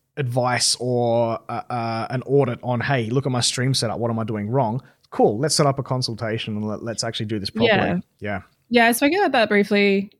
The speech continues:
Speaker 2: um, during the twelve-hour stream as well. Like, long term, obviously, I just celebrated, like, five years as a partner, and, you know, maybe I'll make content for another five years or however long.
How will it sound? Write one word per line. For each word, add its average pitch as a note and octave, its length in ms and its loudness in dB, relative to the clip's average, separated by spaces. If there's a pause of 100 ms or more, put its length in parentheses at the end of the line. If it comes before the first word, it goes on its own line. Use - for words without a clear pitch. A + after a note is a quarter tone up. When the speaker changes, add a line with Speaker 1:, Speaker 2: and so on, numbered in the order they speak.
Speaker 2:
um, G3 320 -2
during G3 200 0
the G3 80 0
twelve-hour G3 340 2
stream G3+ 240 0
as F#3+ 100 0
well. G3 220 2
Like, G3 180 0
long G3+ 260 4
term, G3 300 2
obviously, F#3+ 320 0
I F#3+ 60 0
just F#3 120 -2
celebrated, F#3 400 0
like, - 200 -6 (160)
five G#3+ 180 6
years F#3+ 140 2
as F3+ 80 -2
a G3+ 40 -10
partner, C#4 280 6
and, F3+ 280 2 (260)
you F3 80 2
know, E3+ 120 4
maybe E3+ 260 2
I'll F3 120 4
make F3 160 0
content F3 280 4
for F#3 60 0
another G3+ 220 4
five E3+ 200 4
years E3 260 2
or D3+ 120 0
however E3+ 300 0
long. F#3 300 -4